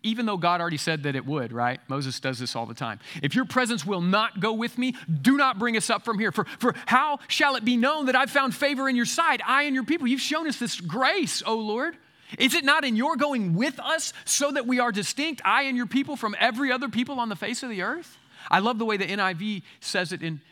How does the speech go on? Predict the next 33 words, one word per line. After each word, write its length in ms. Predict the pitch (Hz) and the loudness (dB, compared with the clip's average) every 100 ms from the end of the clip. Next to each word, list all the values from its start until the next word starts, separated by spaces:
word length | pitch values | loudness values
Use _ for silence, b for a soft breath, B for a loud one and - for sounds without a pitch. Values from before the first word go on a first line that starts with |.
| b | b
in, 240 | 156 156 | -8 -6
uh, 320 | - 151 143 139 | -6 -6 -8 -6
verse 220 | 160 180 | -6 -6
sixteen, 580 | - 160 - 202 175 156 | -6 -8 -8 -6 -6 -4
which 160 | 147 | -2
I 60 | 170 | -2
don't 180 | 170 135 | -4 -6
say 140 | 160 | -6
very 180 | 147 139 | -4 -4
often, 400 | 143 139 - 127 | -4 -6 -10 -8
but 140 | 131 | -4
in 80 | 170 | -4
this 160 | 190 - | -4 -4
case, 320 | 170 151 - | -4 -4 -2
I 80 | 151 | 0
love 240 | 175 208 | 0 -2
the 80 | 196 | -4
way 100 | 190 | -4
the 80 | 170 | -4
N 120 | 170 | -2
I 120 | 160 | -4
V 160 | 151 185 | -4 -8
says 280 | - 139 156 | -6 -6 -6
it. 100 | 156 B B | -12 B B
"What 260 | 139 170 247 | -2 0 2
else 240 | 233 - | 0 -4
will 140 | 196 208 | -4 -2
distinguish 800 | 185 180 - 254 277 208 175 - | -2 -4 -2 -2 -2 -2 -4 -4
me 420 | 180 247 196 180 | -2 -2 -2 -4
and 160 | 165 185 | -4 -4
your 160 | 196 | -6
people 420 | 185 - 277 185 175 | -6 -4 -4 -4 -6
from 240 | 196 180 | -4 -6